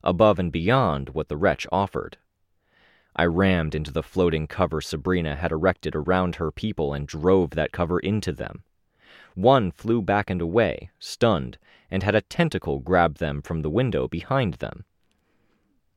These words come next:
It was my means of taking Sabrina's booth that she was using as cover and, overturning the table that had been damaged by wretch and bullet alike,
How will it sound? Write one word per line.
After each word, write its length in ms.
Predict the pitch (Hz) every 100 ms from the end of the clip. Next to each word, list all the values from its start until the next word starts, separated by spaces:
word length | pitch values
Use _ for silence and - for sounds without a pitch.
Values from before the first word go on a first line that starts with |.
| -
It 80 | 104
was 160 | 95
my 180 | 92 87
means 400 | 87 123 101 80
of 100 | 82
taking 320 | - 92 85
Sabrina's 600 | 78 - 80 95 85 73
booth 420 | 76 - 117 - -
that 140 | - -
she 160 | -
was 200 | 78 76
using 300 | 85 78 76
as 100 | 73
cover 480 | - - 160 95 80 -
and, 400 | 82 78 76 - _ - _ _
overturning 640 | 98 85 82 - 90 76
the 80 | 73
table 420 | - 113 117 82
that 120 | 73 76
had 160 | 71
been 220 | 76 71 69
damaged 460 | 98 90 78 -
by 120 | 71
wretch 380 | 67 87 92 - -
and 220 | 76 69
bullet 280 | 95 85 78
alike, 520 | 76 139 110 -